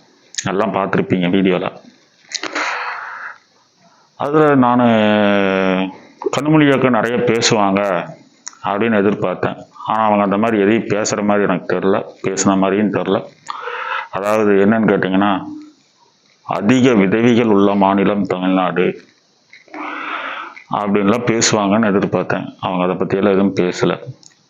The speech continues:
ஒருவேளை அவங்க ஆட்சிங்கிறங்காட்டி அவங்க பேசல. எதிர்க்கட்சி ஆட்சி வந்தால் பேசுறதுக்கான வாய்ப்புகள் அதிகமா இருக்கு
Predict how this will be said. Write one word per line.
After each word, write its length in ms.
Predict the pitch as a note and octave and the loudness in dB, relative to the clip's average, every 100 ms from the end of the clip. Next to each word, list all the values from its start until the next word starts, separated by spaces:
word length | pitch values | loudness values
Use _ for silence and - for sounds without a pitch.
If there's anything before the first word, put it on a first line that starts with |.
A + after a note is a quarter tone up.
| - - _ - | -20 -20 _ -6
ஒருவேளை 380 | F#2+ G2+ G#2 | 0 2 2
அவங்க 260 | F#2+ G2+ G#2 G2+ | 2 0 0 -2
ஆட்சிங்கிறங்காட்டி 600 | - G#2 G2 F#2+ F#2+ G#2 | 0 0 2 0 0 0
அவங்க 160 | G#2 F#2 G2 | 0 -2 -2
பேசல. 300 | F#2+ G2 G2 F2+ | -2 0 2 2
எதிர்க்கட்சி 480 | F#2+ - F#2+ F#2+ F2 | 2 0 -2 0 0
ஆட்சி 220 | F#2+ F#2 | 0 -2
வந்தால் 440 | F2+ G2 G#2 A2 - | 0 2 2 0 -2
பேசுறதுக்கான 520 | F#3 - F#2+ G2 F#2 | -2 -2 -2 0 0
வாய்ப்புகள் 440 | F#2 F#2 G2 F#2 E2+ | 0 -2 -2 0 0
அதிகமா 280 | F2 F2+ | 0 2
இருக்கு 260 | E2 D#2+ | 0 -2